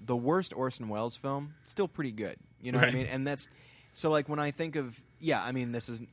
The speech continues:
Speaker 1: you know, of the movies of his I've seen, which there's not very many, but, like,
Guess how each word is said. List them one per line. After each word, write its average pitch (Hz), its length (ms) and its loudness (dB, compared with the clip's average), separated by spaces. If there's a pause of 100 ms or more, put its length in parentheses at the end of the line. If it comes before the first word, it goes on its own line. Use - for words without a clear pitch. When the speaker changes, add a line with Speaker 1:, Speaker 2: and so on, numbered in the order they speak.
(600)
Speaker 1:
you 120 120 -10
know, 98 100 -6
of 117 160 -4
the 117 80 -2
movies 117 300 -2
of 107 80 -6
his 107 160 -4
I've 95 140 -6
seen, 101 260 -6
which 95 180 -8
there's 92 200 -8
not 87 140 -10
very 87 160 -8
many, 87 200 -8
but, 101 180 -6
like, 98 260 -8